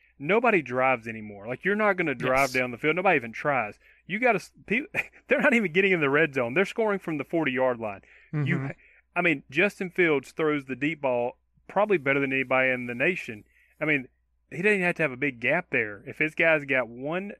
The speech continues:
Speaker 1: step on him, he's gonna put it right in their wheelhouse, right in their pocket.
Speaker 2: Yeah.
Speaker 1: We have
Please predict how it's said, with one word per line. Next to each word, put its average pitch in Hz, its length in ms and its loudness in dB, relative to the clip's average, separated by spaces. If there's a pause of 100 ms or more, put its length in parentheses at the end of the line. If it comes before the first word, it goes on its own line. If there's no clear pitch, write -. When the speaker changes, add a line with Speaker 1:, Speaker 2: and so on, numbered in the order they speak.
Speaker 1:
step - 560 0
on 151 220 -4
him, 110 240 -8
he's 156 200 -6
gonna 165 240 -2
put 156 200 -2
it 131 60 0
right 131 200 0
in 127 120 -4
their 120 120 -6
wheelhouse, 131 480 -4
right 143 200 0
in 147 40 0
their 143 80 -6
pocket. - 400 -6 (440)
Speaker 2:
Yeah. 151 140 0
Speaker 1:
We 185 100 4
have 180 360 0